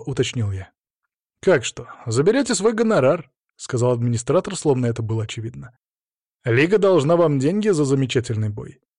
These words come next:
Я замер на секунду, переваривая услышанное. Звучало слишком хорошо, чтобы быть правдой. В нынешней ситуации вопрос денег для меня был критичным. Если мне действительно выплатят.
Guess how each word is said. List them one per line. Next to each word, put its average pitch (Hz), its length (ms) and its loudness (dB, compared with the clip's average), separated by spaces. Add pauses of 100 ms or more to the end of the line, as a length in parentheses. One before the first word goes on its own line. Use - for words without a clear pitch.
(880)
Я 123 600 0
замер 120 480 0
на 120 120 -2
секунду, 208 420 -2
переваривая 117 500 0
услышанное. 117 600 -8 (840)
Звучало 110 540 -4
слишком 123 440 -8
хорошо, 117 360 -2
чтобы 165 280 -6
быть 160 200 -8
правдой. 110 420 -6 (540)
В 113 140 -6
нынешней 127 440 -2
ситуации 143 580 0
вопрос 120 400 0
денег 117 280 0
для 120 180 0
меня 117 240 0
был 110 180 0
критичным. 113 680 -10 (280)
Если 131 380 0
мне 120 200 2
действительно 117 640 -6
выплатят. 123 560 -4